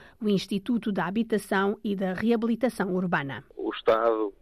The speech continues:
Speaker 2: avançou com a chamada Lei Malandra de simplificação do licenciamento para retirar as autarquias e passar a responsabilidade para os técnicos. Em contrapartida, o Estado não abdica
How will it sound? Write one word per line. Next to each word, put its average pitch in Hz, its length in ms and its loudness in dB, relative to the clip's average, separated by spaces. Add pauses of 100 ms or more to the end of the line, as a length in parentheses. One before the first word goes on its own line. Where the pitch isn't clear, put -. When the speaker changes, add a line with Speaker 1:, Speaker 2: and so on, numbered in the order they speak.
(160)
Speaker 2:
avançou 101 760 4
com 92 360 2
a 87 60 4
chamada 87 520 4
Lei 92 140 6
Malandra 90 500 4
de - 120 -10
simplificação 87 760 -2
do 85 120 -16
licenciamento 104 720 -4 (180)
para 101 240 6
retirar 92 380 2
as 85 140 2
autarquias 101 800 2
e 85 40 -10
passar 92 320 0
a 90 60 0
responsabilidade 90 1120 0 (240)
para 95 200 4
os - 120 -4
técnicos. - 360 -4 (200)
Em 123 80 0
contrapartida, 117 720 2
o 101 40 4
Estado 80 460 2
não 95 160 0
abdica 98 560 2